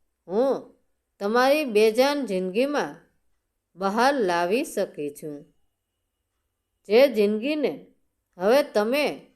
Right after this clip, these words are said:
મારા નામે કરી દીધી છે. ઠીક છે, હું પણ તમારી જિંદગીને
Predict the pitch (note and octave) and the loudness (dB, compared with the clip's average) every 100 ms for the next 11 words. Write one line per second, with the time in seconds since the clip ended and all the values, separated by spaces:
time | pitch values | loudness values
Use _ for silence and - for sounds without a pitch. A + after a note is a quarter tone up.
0 | _ - F#3 A3 C#4 C#4 F#3+ F#3+ A3+ D4 | _ -8 0 2 2 0 -2 -2 -2 -4
1 | D4 F3+ F#3 C4+ D4 C4 F#3+ D3 - C#3+ | -4 -2 -2 -4 -6 -4 -6 -8 -10 -10
2 | D3 _ _ _ _ _ _ _ _ _ | -12 _ _ _ _ _ _ _ _ _
3 | _ G#3+ C#4+ C4+ - D#3+ C3+ - _ _ | _ -2 -2 -6 -6 -6 -6 -12 _ _
4 | _ _ _ _ F3+ A3+ C4+ D4 D4+ B3 | _ _ _ _ 0 0 2 0 0 0
5 | G#3+ A#3 C#4+ C4+ G3 F#3 F#3+ C4+ D4 D#3+ | 2 2 0 -2 -2 -4 -2 -2 -2 -6
6 | C3 | -10